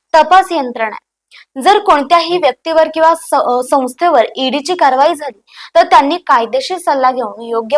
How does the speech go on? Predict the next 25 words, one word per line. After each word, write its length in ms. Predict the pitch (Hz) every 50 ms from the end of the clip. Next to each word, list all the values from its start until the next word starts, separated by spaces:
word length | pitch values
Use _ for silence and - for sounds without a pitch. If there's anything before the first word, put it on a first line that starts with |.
| 302 -
पद्धतीनं 520 | 262 208 202 269 254 - 277 269 320 339
सहकार्य 680 | 320 - - 277 254 240 240 240 262 311 330 339 370 370
करणं 320 | 359 311 269 247 247 233
गरजेचं 380 | 226 214 214 - - - - -
आहे. 100 | _ _ _ _ _ _ _ _ _ _ _ _ _ _ _ _ _ -
तर 160 | 370 381 370
मित्रांनो, 360 | 370 320 - 392 392 403 403
आज 260 | 403 359 302 302 302 302
आपण 260 | 320 320 349 339 302 -
ईडी 300 | - 262 247 247 220 294
कायदा, 420 | - - 294 269 240 - 202 - - - -
त्याची 260 | 262 254 254 254 311
कार्यपद्धती 840 | - 285 240 233 240 285 320 - 339 311 233 214 240 226 _ 220 220
आणि 240 | - - 247 269 269
अधिकार 480 | - 254 254 220 294 311 330 - 247 214 - - _ _ -
याविषयी 540 | 247 247 247 247 269 294 - - 339 359 359
माहिती 340 | 339 311 285 247 240 233
घेतली. 360 | 226 233 214 _ _ _ _ _ _ _ _ _ _ _ - - - - 302
जर 120 | 311 403 392
हा 200 | 370 339 359 370
व्हिडिओ 240 | 381 381 349 370 381 381
तुम्हाला 300 | - 359 339 359 359 349
माहितीपूर्ण 600 | 339 320 294 254 254 233 - 320 - 330 320 302 311
वाटला 400 | 311 294 254 240 240 - 254 269
असेल 340 | 277 269 277 - 220 202